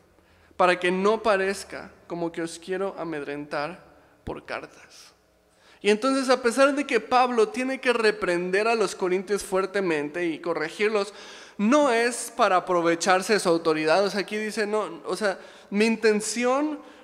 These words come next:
no es gloriarme de mi autoridad", dice Pablo. O sea, no es un abuso de autoridad o decir, "Soy pastor y tu oveja, sométete". O sea, ese no es el punto.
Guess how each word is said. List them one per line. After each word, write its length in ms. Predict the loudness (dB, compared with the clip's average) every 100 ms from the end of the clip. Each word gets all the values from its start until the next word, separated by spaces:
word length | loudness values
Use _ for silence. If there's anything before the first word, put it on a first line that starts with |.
| -6
no 280 | 0 2
es 220 | 2 -2 -4
gloriarme 760 | -2 0 0 2 0 0 -2
de 100 | -2
mi 80 | -4
autoridad", 480 | -6 -6 -6 -4 -4
dice 240 | -6 -10
Pablo. 340 | -6 -4 -4 -6
O 40 |
sea, 140 | -6
no 200 | -2 0
es 160 | -2 -4
un 120 | -2
abuso 400 | -2 0 -4 -4
de 80 | -6
autoridad 720 | -6 -6 -8 -2 2 2 0
o 140 | -4 -6
decir, 420 | -8 -8 -8 -8
"Soy 180 | -6 -6
pastor 560 | -4 -8 -6 -4 -2
y 40 | -4
tu 160 | -4 -2
oveja, 360 | -2 -2 -4
sométete". 580 | -6 -6 -8 -8 -8 -8
O 40 | -6
sea, 120 | -6
ese 180 | -4 -6
no 120 | -6
es 100 | -4
el 140 | -6
punto. 560 | -6 -6 -4 -2 -2